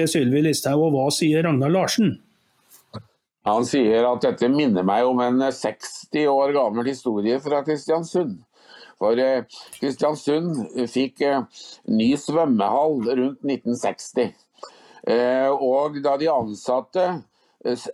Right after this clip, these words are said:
Speaker 2: som, eh, en bademester og sjef for svømmehallen, så ansatte, så ansatte de en som ikke kunne svømme, men han var til gjengjeld sekretær i Kristiansund Arbeiderparti. Eh,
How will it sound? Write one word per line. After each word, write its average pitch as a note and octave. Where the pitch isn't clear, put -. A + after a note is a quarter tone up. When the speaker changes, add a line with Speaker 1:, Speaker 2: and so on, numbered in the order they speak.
Speaker 2:
som, D3
eh, D3+
en D#3
bademester C3
og E3+
sjef F#3
for G3+
svømmehallen, A2+
så D3+
ansatte, A#2
så D#3
ansatte A#2+
de E3+
en E3
som D3+
ikke F3
kunne G3
svømme, G3+
men B2+
han E3
var D3
til F3
gjengjeld D#3
sekretær D3+
i D3
Kristiansund C#3
Arbeiderparti. B2
Eh, C3+